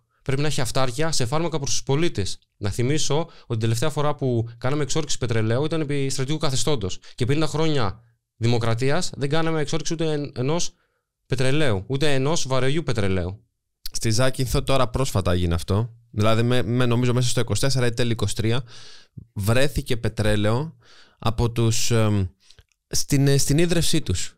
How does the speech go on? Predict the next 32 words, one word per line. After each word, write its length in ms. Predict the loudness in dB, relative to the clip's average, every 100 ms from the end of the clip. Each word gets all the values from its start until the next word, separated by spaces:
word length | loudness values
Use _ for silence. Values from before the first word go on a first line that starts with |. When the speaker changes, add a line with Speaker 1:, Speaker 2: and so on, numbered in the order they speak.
| _
Speaker 2:
Δηλαδή, 340 | 0 2 4
άνοιξε 260 | 2 2 2
ο 20 |
άλλος 160 | 2 2
τη 80 | 2
βρύση 400 | 2 2 2 0
και 180 | -2
μπερδεύτηκε 580 | 0 0 2 0 0 -4
και 160 | -2 -2
β-, 340 | -4 -4 -2 2
Speaker 1:
Και, 100 | 2
Speaker 2:
έβγαλε 300 | 2 2 0
πετρέλαιο. 400 | 0 -2 0 2
Speaker 1:
και 80 | 0
στην 180 | 0
Πέτρα 280 | 2 2 2
Ολύμπου, 500 | 2 2 0 -2 -4 _
στην 200 | -6 -2
Πιερία, 540 | 2 2 2 0 -2 -6 -14 _ _ -8
υπάρχει, 800 | -4 0 0 0 2 2 0 0
παραδείγματος 460 | 0 0 0 0
χάρη, 400 | 0 2 2 0 -4 -20 _
ε, 380 | 0 2 2 0 -4 -12 -14 -20 _
πη-, 180 | -8 -2
νε-, 160 | -2 -4
πηγές 380 | -4 0 2
νερού, 360 | 2 2 2 0 -4 -18 _
όπου 400 | -4 0 0 2
οι 80 |
αγρότες 300 | 2 0 -2
κάνουν 260 | 0 0 0
γεώτρηση 840 | 0 0 -2 0 0 0 -2 -6